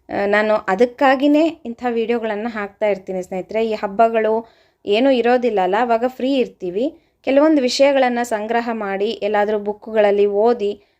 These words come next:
ಅಥವಾ ಕೇಳಿ ತಿಳ್ಕೊಂಡು ಅದನ್ನ ಬರ್ದಿಟ್ಕೊಂಡು ನಿಮಗೆ ತಿಳಿಸ್ತೀನಿ ಮುಖ್ಯವಾಗಿ. ಯಾಕೆ ಅಂದ್ರೆ ಸಮಸ್ಯೆಗಳಿರುತ್ತೆ, ಪರಿಹಾರ ಮಾಡ್ಕೊಳ್ಳಿ ಅನ್ನೋ ಒಂದು ಉದ್ದೇಶಕ್ಕಷ್ಟೇನೆ.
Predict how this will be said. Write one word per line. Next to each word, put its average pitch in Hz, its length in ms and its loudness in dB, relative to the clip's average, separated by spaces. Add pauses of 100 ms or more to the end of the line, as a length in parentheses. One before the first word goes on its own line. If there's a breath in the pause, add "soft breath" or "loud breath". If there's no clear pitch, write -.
(120)
ಅಥವಾ 220 320 -4
ಕೇಳಿ 226 540 2
ತಿಳ್ಕೊಂಡು 240 1000 -2
ಅದನ್ನ 226 280 0
ಬರ್ದಿಟ್ಕೊಂಡು 285 840 2
ನಿಮಗೆ 247 320 0
ತಿಳಿಸ್ತೀನಿ 214 600 -6
ಮುಖ್ಯವಾಗಿ. 185 640 -4
ಯಾಕೆ 214 340 0
ಅಂದ್ರೆ 220 600 -6
ಸಮಸ್ಯೆಗಳಿರುತ್ತೆ, 262 1000 2
ಪರಿಹಾರ 262 580 0
ಮಾಡ್ಕೊಳ್ಳಿ 202 720 -2
ಅನ್ನೋ 180 400 -6
ಒಂದು 180 220 -4
ಉದ್ದೇಶಕ್ಕಷ್ಟೇನೆ. 180 920 -4